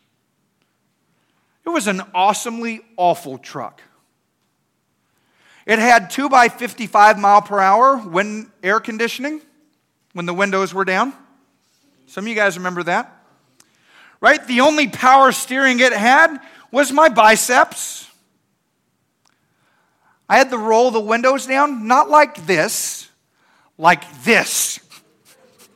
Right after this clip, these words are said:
And then sometimes it would get stuck, and you'd have to, like, put your body weight on it to try and get it. And then if you did that the wrong way, the handle would snap off. And then you were getting wet or you were gonna be hot, depending on where it happened.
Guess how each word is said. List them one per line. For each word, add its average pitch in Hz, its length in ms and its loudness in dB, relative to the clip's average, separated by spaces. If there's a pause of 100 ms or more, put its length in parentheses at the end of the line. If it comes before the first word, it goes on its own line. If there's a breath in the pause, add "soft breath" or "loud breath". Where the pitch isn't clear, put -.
(1300 loud breath)
And 190 100 -4
then 226 120 0
sometimes 269 600 4
it 240 80 -4
would 214 160 -2
get 196 200 -2
stuck, - 760 0 (260 loud breath)
and 190 100 -6
you'd 240 140 -2
have 226 180 6
to, 226 60 -10
like, 196 220 4
put 254 220 -4
your 196 120 0
body 208 340 4
weight 185 200 0
on 180 140 4
it 185 120 -4
to 175 100 -10
try 180 240 0
and 175 80 -10
get 185 100 -2
it. 180 100 -2
And 175 80 -10
then 254 100 -6
if 202 100 -8
you 214 80 -12
did 226 160 -8
that 240 180 0
the 226 60 -10
wrong 226 300 0
way, 240 120 0
the 202 120 -2
handle 247 400 -2
would 175 120 -4
snap 185 400 -6
off. 143 320 -6 (300 soft breath)
And 170 160 -8
then 202 100 -8
you 208 80 -8
were 190 100 -2
getting 170 300 -6
wet 196 400 0
or 196 180 -2
you 196 200 -6
were 196 100 0
gonna 185 140 -6
be 170 140 -8
hot, 135 420 -2
depending 165 340 -14
on 156 160 -12
where 151 200 -6
it 147 100 -12
happened. 135 420 -12